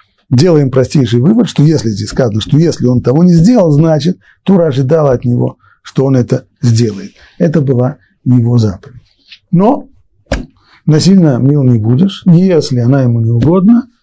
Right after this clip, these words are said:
то что тогда? Тогда он должен позволить ее выкупить. Что означает позволить ее выкупить? В чем здесь? Он что может сказать: "А я не хочу"?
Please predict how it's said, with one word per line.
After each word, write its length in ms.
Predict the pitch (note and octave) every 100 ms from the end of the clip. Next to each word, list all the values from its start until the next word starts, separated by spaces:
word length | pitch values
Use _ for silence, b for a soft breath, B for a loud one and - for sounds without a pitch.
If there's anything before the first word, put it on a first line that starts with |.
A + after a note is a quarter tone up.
| _
то 120 | D#3+
что 200 | D3 D3+
тогда? 420 | C#3+ A2 G#2 - _ _ _ _
Тогда 320 | - C3+ D3 A#3
он 120 | E3
должен 340 | E3+ F3+ F3
позволить 500 | D#3 G#2+ A2 C3 -
ее 140 | A#2+ A#2+
выкупить. 540 | G#2+ - - - _ B B B B B B B B _ _ B B B B B B _
Что 180 | -
означает 340 | C3+ C3+ D3+ C#3+
позволить 420 | C3 C3 C#3 B2+
ее 160 | C3+ B2
выкупить? 460 | A#2+ - - G#2
В 100 | -
чем 220 | - C3 B2
здесь? 200 | B2 -
Он 260 | G#2 A2
что 160 | - C3+
может 200 | B2 G2
сказать: 360 | A2 G#2 G#2
"А 80 | A2+
я 320 | A2+ A2+ A2
не 640 | G#2 G2+ G2+ G2+ G2+ G#2 A2
хочу"? 640 | - G2 - E3+ G#3 -